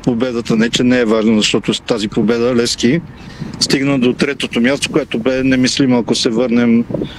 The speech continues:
в началото на първенството. Сега обаче тук този матч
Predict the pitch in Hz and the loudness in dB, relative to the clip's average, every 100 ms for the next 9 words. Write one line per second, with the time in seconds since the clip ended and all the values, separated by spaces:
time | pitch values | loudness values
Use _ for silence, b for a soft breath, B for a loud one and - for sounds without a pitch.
0 | B - 123 113 123 110 - 113 110 117 | B -2 0 0 -2 -2 0 0 2 0
1 | 113 107 - 110 - - - B B B | -2 -2 -2 -4 -4 -14 -20 B B B
2 | B B - - 135 196 190 175 156 208 | B B -4 0 0 2 0 0 0 -2
3 | - - - - - 156 - - - 139 | -6 -20 -20 -12 -4 -4 -4 -10 -4 -4
4 | 139 131 110 131 - | -2 0 0 0 -4